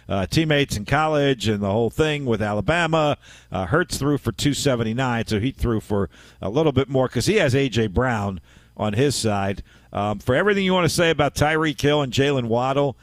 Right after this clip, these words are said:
uh, A J Brown is the man. I gotta tell you that. I think he's had five straight games over a hundred and twenty-five yards receiving. He had one thirty-seven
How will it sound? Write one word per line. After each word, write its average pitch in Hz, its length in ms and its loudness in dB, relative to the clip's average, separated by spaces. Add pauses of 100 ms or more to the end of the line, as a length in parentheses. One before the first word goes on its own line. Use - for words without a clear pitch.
(260)
uh, 101 220 -4
A 151 160 2
J 131 200 2
Brown 120 380 0
is 90 140 -2
the 101 60 0
man. 95 380 -2
I 104 140 -4
gotta 98 220 -2
tell 107 180 0
you 101 100 0
that. 95 100 -2
I 107 40 -4
think 175 120 -6
he's 147 100 -2
had 110 120 0
five 151 440 0
straight 131 560 0 (560)
games 127 380 -2
over 117 260 2
a 101 60 2
hundred 135 220 -2
and 110 80 -10
twenty-five 110 600 -2
yards 107 320 -2
receiving. 92 500 -2
He 98 80 -4
had 98 140 -2
one 127 180 -4
thirty-seven 104 800 -2